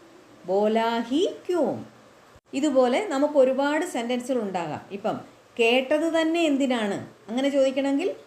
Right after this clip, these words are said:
സുനാ ഹി ക്യൂം? സുനാ ഹി ക്യൂം? ഇനി പഠിച്ചത് തന്നെ എന്തിനാണ്? പഠാ ഹി ക്യൂം? പഠാ ഹി ക്യൂം? എഴുതിയത് തന്നെ എന്തിനാണ്?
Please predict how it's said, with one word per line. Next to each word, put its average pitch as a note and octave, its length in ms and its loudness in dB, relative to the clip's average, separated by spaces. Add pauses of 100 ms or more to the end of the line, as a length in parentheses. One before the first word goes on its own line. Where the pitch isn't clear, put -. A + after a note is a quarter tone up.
(340)
സുനാ B3 440 0
ഹി F4+ 300 0
ക്യൂം? C4+ 440 0 (460)
സുനാ A3 480 0
ഹി C#4 440 -2
ക്യൂം? E4 320 0 (380)
ഇനി G#3+ 280 -2 (420)
പഠിച്ചത് F4 600 0
തന്നെ F#4 180 0
എന്തിനാണ്? C#4 760 -2 (260)
പഠാ A3 440 2
ഹി D4+ 320 0 (140)
ക്യൂം? C4 360 -2 (640)
പഠാ G3+ 460 2
ഹി A#3 420 -4
ക്യൂം? A#3+ 340 0 (380)
എഴുതിയത് D4+ 720 2
തന്നെ E4 260 0
എന്തിനാണ്? A3 720 -2